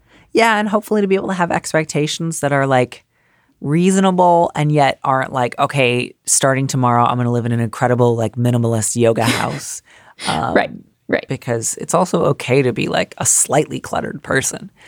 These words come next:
Speaker 1: Um, and good luck. You're going through a lot. I hope your husband, at the very least, um, does not get in your way about this. Like, I hope he can be helpful, but if not that, then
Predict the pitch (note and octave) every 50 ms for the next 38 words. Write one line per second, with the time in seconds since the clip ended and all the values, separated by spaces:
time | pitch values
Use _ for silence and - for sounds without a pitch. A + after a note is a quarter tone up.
0 | - - - - _ _ - - - - F2+ - - - - E3 E3+ E3+ F#3 F#3
1 | - G#3+ G3+ D3+ - - C#3 - - G3 G3 G3+ - - F#3+ F#3+ F#3+ G3 G3 E3
2 | - - B2+ A#2+ D3 D3 - - E3+ D3+ D#3+ D#3+ - - D#3 D#3 D3 C3+ C#3 D3
3 | - - - - - - - - _ _ - D#3 D3+ - C3 C3+ C3+ C3 C#3 C#3+
4 | C3+ B2+ C3+ C3+ C#3 - - - - _ - - B2+ B2 - D3 - - F#3 -
5 | _ - - _ - - - D3+ C#3 C3 - D#3+ - E3+ E3 D3 C#3 B2 A2 A#2
6 | A2+ - - - - - - - - - - - - - - - A#2 G#2 C3+ D3+
7 | D3+ F#3+ F#3 - F#3 F3 F#3+ F3 G3 F#3+ F#3 - G3+ F#3 E3+ E3+ D3 C#3 B2+ -
8 | C#3 B2+ C3 B2+ - A#2 A2+ A#2+ - - - - A#2+ B2 B2 -